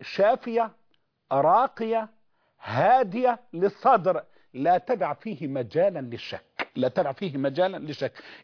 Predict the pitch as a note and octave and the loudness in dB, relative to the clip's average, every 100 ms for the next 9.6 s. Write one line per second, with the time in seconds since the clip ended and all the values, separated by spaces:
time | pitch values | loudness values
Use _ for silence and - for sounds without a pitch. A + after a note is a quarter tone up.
0 | - A#3+ C4+ F3+ A2+ - - D3+ D#4 C#4 | 0 4 4 2 -2 -18 -4 2 2 0
1 | A#3 F3+ A#2 - - - _ _ A#2+ F#3+ | -6 -8 -12 -14 -20 -20 _ _ 0 2
2 | B3 A3+ G3 D#3 - - - E3+ D#3+ - | 2 -2 -4 -6 -12 -6 -4 -4 -2 -2
3 | - - A#3 C4 G#3+ F#3+ D3 C#3 F#2 E2+ | -2 -2 -2 0 -2 -2 -2 -2 -4 -14
4 | - - F#3 E3 D#3+ C#3 F#3+ - - A3 | -8 -2 0 0 -2 2 4 4 4 0
5 | D3+ C3 - - G3 A#3 - F3 E3 - | 0 -2 -8 -8 -6 -6 -8 -4 -4 -2
6 | D3 G3 C3+ F#3 D#3+ A3 - - _ G#3+ | 0 0 0 -4 -2 -2 -2 -8 _ -2
7 | G3 F3 F#3+ G#3 F#3 F#3 - F3 G3 G#3+ | 0 2 2 0 -2 -6 -6 -2 -2 -2
8 | E3+ C#3 C#3+ G#2+ A3 F#3 D3 E3 - C#3+ | -6 -8 -6 0 2 2 2 0 -4 -6
9 | A#3 A3 G3+ C#4+ - _ | 0 2 4 4 2 _